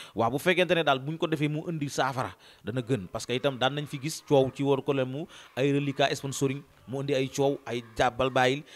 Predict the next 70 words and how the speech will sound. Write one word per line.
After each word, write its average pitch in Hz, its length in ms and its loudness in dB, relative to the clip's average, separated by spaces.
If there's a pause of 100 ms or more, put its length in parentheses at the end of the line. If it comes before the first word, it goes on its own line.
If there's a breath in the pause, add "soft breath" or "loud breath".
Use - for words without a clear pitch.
(140 loud breath)
ba 123 120 -8
sax 170 140 -4
des 165 120 0
fois 143 140 -2
nga 147 100 -6
ci 143 80 -8
daan 135 160 2
gis 123 100 -8
yoo 127 80 2
xam 120 60 -2
ne 123 80 -8
sax 143 140 -4
est-ce 143 100 -8
que - 80 -18
daan 127 240 -2
na 127 80 -12
sax 180 160 -12
dem 147 160 -2
ba 127 380 -8
tribunal 131 400 -2
ba, 98 100 -6 (260 loud breath)
te 117 60 -8
yëpp 123 260 -4
du 131 60 -6
ko 120 160 0
jar. 87 160 -10 (420 loud breath)
Nañ 143 240 -8
def 151 140 0
nag 151 160 -6
ba 131 140 0
régler, 165 420 -2 (240)
da 131 160 -4
mbër 165 160 4
yi 165 140 0
fayeeku, 147 340 2
nga 131 100 -4
xam 143 140 -6
ne 139 100 -4
benn 156 220 -4
promoteur 175 320 2
dootul 160 220 -2
yoral 156 180 2
mbëri 135 180 0
wàllum 123 300 -2
kase. 90 240 -6 (320 loud breath)
Ko-, 123 160 -6 (140)
kon 120 100 -6
itam 120 180 -4
defe 123 160 -6
naa 123 120 -2
ne 110 80 -6
lépp 151 220 -8
lu 139 260 -8 (360)
wër 131 340 4
côté 135 200 0
boobu, 113 260 -4 (280 loud breath)
waras 113 180 0
na 123 100 -6
ca 120 100 0
mën 113 140 -2
a 110 40 -6
xool 113 220 -2
nag 131 120 -6
C - 120 -4
N 113 60 -4
G 110 120 -4
nu 113 60 -10
muy 120 140 -8
collaborer 110 540 -2
ak - 100 -12